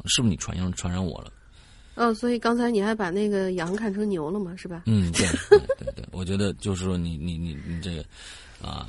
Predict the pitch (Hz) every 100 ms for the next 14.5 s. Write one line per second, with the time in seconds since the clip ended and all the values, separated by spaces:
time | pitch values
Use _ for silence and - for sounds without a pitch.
0 | - - - - - - - - 123 180
1 | 202 208 196 185 170 120 - 98 95 85
2 | 87 - - - - 277 - - - -
3 | 73 - 73 - - 202 180 214 202 180
4 | 202 285 277 254 247 247 220 - - -
5 | 330 285 180 - - - - - - -
6 | - - - - - - - - 226 220
7 | 214 214 208 190 220 233 262 254 277 240
8 | 277 262 269 302 294 214 196 185 185 -
9 | - - 202 196 214 220 226 - 311 311
10 | 294 302 - 180 - - 104 98 90 -
11 | - 440 494 - 175 - 208 269 254 277
12 | 269 - - 370 175 185 190 139 139 170
13 | 190 165 - 175 190 220 180 208 214 254
14 | 320 311 320 294